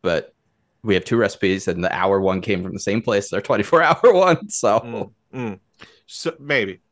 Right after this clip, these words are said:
Speaker 2: So, uh, I have yet to prove it for over, overnight.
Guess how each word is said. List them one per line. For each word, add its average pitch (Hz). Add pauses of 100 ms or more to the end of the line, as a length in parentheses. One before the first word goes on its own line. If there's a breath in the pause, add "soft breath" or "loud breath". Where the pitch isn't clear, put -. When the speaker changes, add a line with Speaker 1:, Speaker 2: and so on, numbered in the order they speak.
Speaker 2:
So, 139 (680)
uh, 123
I 135
have 143
yet 147
to 196
prove 156
it 147
for 135
over, 127 (1000)
overnight. 120